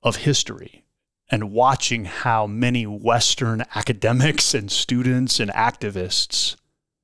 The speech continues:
have celebrated terrorism because it is an act of decolonization, how does that perhaps give us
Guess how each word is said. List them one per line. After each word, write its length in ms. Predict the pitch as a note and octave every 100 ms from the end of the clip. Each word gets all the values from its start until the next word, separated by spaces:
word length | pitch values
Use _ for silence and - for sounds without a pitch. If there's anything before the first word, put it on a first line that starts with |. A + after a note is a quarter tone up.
| _ _ _ _ _ _
have 480 | - C3+ A#2 G#2 G2 _ _ _ _ _ _ -
celebrated 1120 | - - B2 D#3 C3+ G2 F#2 F2+ F2+ F2+ - _ -
terrorism 880 | - C#3 D3 B2+ G2 F2+ F#2+ F#2+ G2+ _ _ _ _ _ _ _ _ _ _ -
because 560 | G#2 A#2 - - D3 C3+
it 80 | B2+
is 140 | A#2+
an 100 | A2+
act 300 | A2+ A2+ -
of 100 | G#2
decolonization, 1000 | A#2+ - A#2+ G#2 F#2+ A#2 C3 - - - _ _ _ _ _ _ _ _ _ _ _ -
how 200 | - B2
does 180 | G#2+ G#2+
that 240 | A#2 -
perhaps 500 | C3 A2+ A2 G#2+ -
give 280 | A2+ A#2 A2
us 400 | F#2+ F#2+ - -